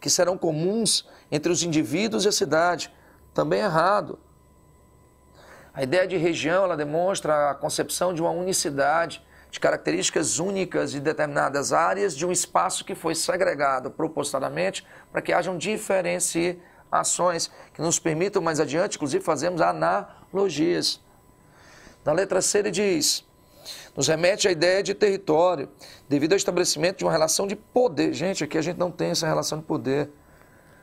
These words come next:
Território é uma base física.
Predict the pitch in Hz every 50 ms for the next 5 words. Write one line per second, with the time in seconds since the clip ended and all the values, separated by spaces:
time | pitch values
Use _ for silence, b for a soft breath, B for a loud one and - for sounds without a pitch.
0 | b b b b b b b b b b _ - 147 139 143 - 160 165 180 185
1 | 185 156 143 - - 143 143 143 139 147 160 180 208 185 - - - - 151 180
2 | 190 156 139 151 143 - 139 135 120 -